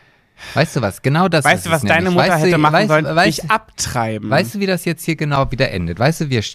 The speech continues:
Speaker 1: wir fangen jetzt an, uns hier am Telefon, nicht am Telefon, am Mikrofon zu streiten.
Speaker 2: Mhm.
Speaker 1: So, du fährst alleine da auf dieses, dieses komische Fest da,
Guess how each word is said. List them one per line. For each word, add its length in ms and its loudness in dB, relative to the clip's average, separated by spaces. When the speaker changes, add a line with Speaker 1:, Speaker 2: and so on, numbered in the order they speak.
Speaker 1:
wir 140 0
fangen 300 0
jetzt 180 -2
an, 180 -4
uns 140 -4
hier 120 -4
am 140 -6
Telefon, 480 -2
nicht 160 -2
am 140 -4
Telefon, 320 -4
am 80 0
Mikrofon 480 0
zu 120 -10
streiten. 560 -2
Speaker 2:
Mhm. 360 -6
Speaker 1:
So, 380 2
du 140 0
fährst 340 0
alleine 480 2
da 180 6
auf 100 0
dieses, 600 -4
dieses 320 -8
komische 400 -2
Fest 380 0
da, 340 4